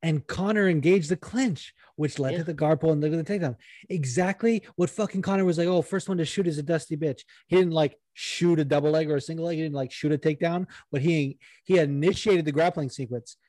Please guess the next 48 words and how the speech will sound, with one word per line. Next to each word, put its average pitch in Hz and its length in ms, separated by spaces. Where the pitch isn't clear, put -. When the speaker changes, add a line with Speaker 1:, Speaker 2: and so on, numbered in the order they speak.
Speaker 1:
That's 180 600
what 170 160
you 147 120
call 175 520
a 170 80
dusty 165 480
bitch. 175 320
Speaker 2:
Dusty 156 420
Speaker 1:
As 156 180
a 165 60
Speaker 2:
bitch, - 20
Speaker 1:
matter 180 220
of 175 60
Speaker 2:
yeah. 180 60
Speaker 1:
fact, 180 300
the 143 180
name 185 220
of 175 80
this 170 160
podcast 156 800
is 151 140
gonna 156 220
be 143 260
Conor 170 420
McGregor 151 420
is 151 180
a 160 60
dusty 151 460
bitch. 156 500
Speaker 2:
Love 117 200
it. 98 100
Yeah, 147 140
Speaker 1:
That's 170 240
Speaker 2:
we're - 40
done. 160 40
Speaker 1:
exactly 147 400
Speaker 2:
We've - 20
already - 0
Speaker 1:
what 170 100
Speaker 2:
named 156 160
Speaker 1:
it, - 140
Speaker 2:
it. 208 60
Speaker 1:
it's - 140
gonna 202 220
be. 165 260
Speaker 2:
But 147 160
it's 156 200
true. 170 260